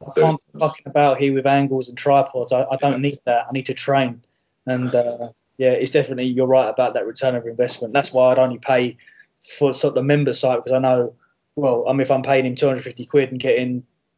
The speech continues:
Speaker 1: X amount of grand per month, then it,
Speaker 2: Yeah.
Speaker 1: it, you know, it's
Speaker 2: It returns itself.
Speaker 1: Yeah, cool.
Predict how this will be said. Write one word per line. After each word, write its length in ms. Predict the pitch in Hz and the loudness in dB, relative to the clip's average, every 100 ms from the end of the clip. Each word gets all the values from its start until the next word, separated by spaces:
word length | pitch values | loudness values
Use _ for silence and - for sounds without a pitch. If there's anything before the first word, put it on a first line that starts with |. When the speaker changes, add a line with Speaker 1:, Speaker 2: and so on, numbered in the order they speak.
| _ - | _ -2
Speaker 1:
X 260 | 131 - | -2 0
amount 240 | 135 131 120 | -2 -2 -2
of 100 | 113 | -2
grand 300 | 131 123 120 | -2 -2 -4
per 140 | 127 | -2
month, 360 | 139 135 113 - | 2 0 -2 -2
then 360 | 123 117 117 - _ _ _ _ | -2 -2 -10 -20 _ _ _ _
it, 200 | 131 123 | -2 -2
Speaker 2:
Yeah. 60 | - 107 | -2 -10
Speaker 1:
it, 80 | - | -12
you 40 | 113 | -14
know, 60 | - | -12
it's 220 | 113 120 | -12 -10
Speaker 2:
It 340 | 98 82 76 - | -8 -6 -8 -6
returns 340 | 82 107 78 | 0 0 -2
itself. 360 | - 78 73 - _ _ _ - | -6 -4 -4 -6 _ _ _ -14
Speaker 1:
Yeah, 180 | 123 110 | -8 -6
cool. 300 | 92 101 | -2 -2